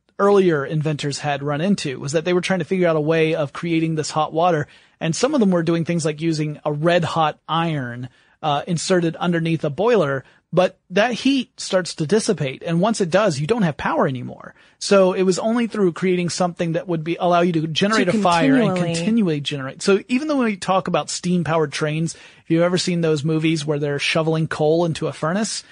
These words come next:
Speaker 1: well, you have to generate the steam, right? It's n-, the, the train's not running on coal. The coal is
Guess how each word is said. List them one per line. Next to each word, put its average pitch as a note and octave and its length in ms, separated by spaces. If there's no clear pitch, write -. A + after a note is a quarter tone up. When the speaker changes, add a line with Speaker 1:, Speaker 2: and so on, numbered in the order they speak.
Speaker 1:
well, G#3 320
you G3 160
have G#3 220
to G3+ 80
generate F3 420
the D3 60
steam, G#3+ 480
right? D#3+ 340
It's G3+ 180
n-, G#3 280
the, F#3 200
the F3+ 100
train's C4 360
not G3 260
running E3 400
on C#3 200
coal. E3 580
The E3+ 100
coal G3 480
is D#3+ 240